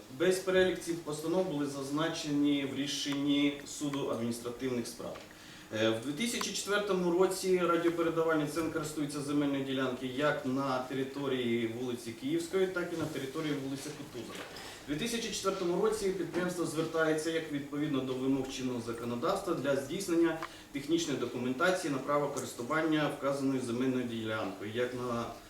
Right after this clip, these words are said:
вулиці Київській, так і на вулиці Кутузова. Е, в дві тисячі четвертому році,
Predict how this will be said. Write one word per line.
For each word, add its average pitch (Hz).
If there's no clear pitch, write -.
вулиці 127
Київській, 180
так 143
і 139
на 131
вулиці 123
Кутузова. 101
Е, 120
в -
дві 147
тисячі 233
четвертому 160
році, 135